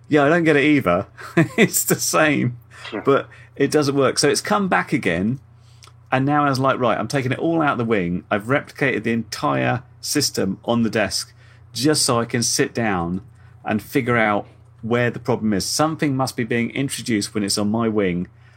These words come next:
to knock out the, the sats, basically." 'Cause what I have to do with this I've got a very short H D M I cable to the Pi and my very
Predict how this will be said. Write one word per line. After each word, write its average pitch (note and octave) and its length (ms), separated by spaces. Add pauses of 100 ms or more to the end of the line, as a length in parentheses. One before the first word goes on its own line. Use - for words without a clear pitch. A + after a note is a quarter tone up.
(200)
to A2+ 100
knock G#2+ 240
out G#2 240 (220)
the, F#2+ 360 (420)
the G2+ 60
sats, - 380
basically." G#2 400
'Cause A#2+ 180
what D#3 120
I C#3+ 100
have B2+ 220
to - 80
do A#2+ 160
with F2+ 100
this - 320 (400)
I've G#2+ 120
got B2 220
a A2+ 40
very C3+ 220
short A#2+ 480 (540)
H A2+ 220
D A#2 80
M A2 80
I G#2 100
cable G2 600
to A2+ 100
the G2 80
Pi F#2+ 480
and F#2 140
my F#2 180 (280)
very G2 400